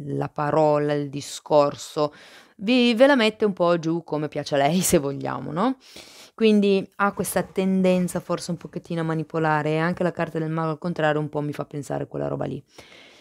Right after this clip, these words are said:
Seguire il flusso. Quindi in questo caso le carte, ehm, dicono che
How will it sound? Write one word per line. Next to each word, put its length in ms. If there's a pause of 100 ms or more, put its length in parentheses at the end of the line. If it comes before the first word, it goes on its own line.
(560)
Seguire 380
il 100
flusso. 720 (140)
Quindi 460
in 80
questo 280
caso 480 (880)
le 180
carte, 680
ehm, 720 (300)
dicono 540
che 400